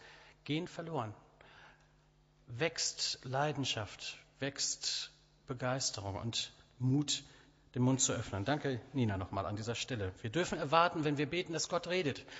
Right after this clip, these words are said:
dass Gott Impulse schenkt, vielleicht über Menschen, vielleicht in die Gebetszeit hinein. Und dann dürfen wir uns auch senden lassen.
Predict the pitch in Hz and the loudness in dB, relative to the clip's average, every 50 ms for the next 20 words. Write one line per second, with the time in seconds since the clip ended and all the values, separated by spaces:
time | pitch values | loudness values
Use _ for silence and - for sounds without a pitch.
0 | - - - - - 143 - - 185 180 - 202 185 - - 185 185 175 165 165 | -14 -14 -12 -6 -2 -2 4 4 4 2 2 -2 -2 4 4 6 6 4 2 0
1 | 147 - 202 196 165 131 - - - 170 175 175 156 - - - - - 175 175 | 2 2 2 2 2 0 -2 -2 2 4 6 6 6 2 -4 -6 -4 2 4 4
2 | 156 - - 175 175 190 214 - - 151 151 139 - 165 175 160 - - 180 190 | 4 2 0 2 2 2 4 4 2 2 0 0 2 2 2 2 2 0 0 0
3 | 185 156 165 151 151 170 165 - - - 160 151 151 - - 147 143 139 127 127 | 2 2 0 0 0 0 0 0 2 4 4 4 2 2 2 4 4 6 6 6
4 | 127 131 127 143 139 139 135 - - - - - - - - - - - - - | 4 6 6 6 6 6 4 2 -6 -12 -14 -14 -16 -18 -20 -20 -20 -20 -10 -2
5 | - 151 147 - 147 147 135 135 139 - 139 139 - - - 139 139 139 127 - | -2 -2 2 2 2 2 2 2 0 0 -2 -2 -2 2 4 6 6 6 4 4
6 | 120 104 101 101 - - 104 104 | 0 0 0 0 -2 -2 -4 -8